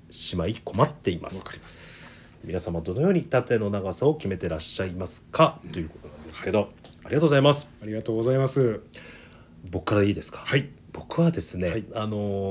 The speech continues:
Speaker 1: ー、毎日着る、うー、ジャケット、まあ、スポーツコート違うんですけれども、
Speaker 2: はい。はい。
Speaker 1: い-、実はですね、
Speaker 2: はい。
Speaker 1: 持ってるスポーツコートごとにこの胸のポケットの深さって違うんですよ。
Speaker 2: はい。ああ、そうですね。
Speaker 1: なので、
Speaker 2: はい。
Speaker 1: 朝、あの、ティービーホールド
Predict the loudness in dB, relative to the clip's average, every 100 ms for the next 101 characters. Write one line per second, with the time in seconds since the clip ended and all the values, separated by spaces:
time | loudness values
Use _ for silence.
0 | -2 -4 4 4 4 0 -10 -12 -2 0
1 | 0 -4 -10 -8 -6 -6 -4 -2 -4 -6
2 | -6 -4 -2 -2 -2 0 0 -2 -4 -4
3 | 2 4 4 2 -4 -4 0 0 -2 -6
4 | -16 -16 -16 -18 -18 -14 -14 -8 -6 -4
5 | 0 4 4 2 -8 -8 -8 -8 -10 -14
6 | -16 -16 -2 0 2 2 0 -2 -2 -2
7 | -6 -4 -2 -2 -2 0 0 -2 -4 -6
8 | -8 -6 -6 -6 -8 -6 0 2 2 0
9 | 0 0 -2 -2 -2 -2 -4 -2 0 -2
10 | -4 -6 -6 -10 -16 -18 -14 -8 -6 0
11 | 4 4 4 4 2 0 -10 -20 0 2
12 | 6 8 6 2 -12 -4 -2 0 -2 0
13 | 2 6 6 6 2